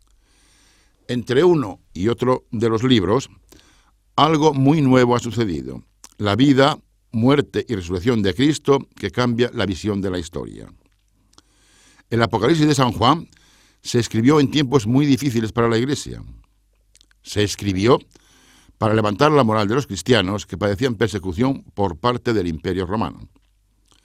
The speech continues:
En el Apocalipsis, la Iglesia se dibuja como aquel que resiste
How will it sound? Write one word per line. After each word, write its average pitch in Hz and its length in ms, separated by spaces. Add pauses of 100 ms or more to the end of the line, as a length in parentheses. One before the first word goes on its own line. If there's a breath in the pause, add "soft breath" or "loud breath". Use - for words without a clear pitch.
(600)
En 101 120
el 101 60
Apocalipsis, 113 760 (680 soft breath)
la 110 200
Iglesia 135 320
se 131 120
dibuja 131 420
como 107 200
aquel 127 420
que 113 200
resiste 117 580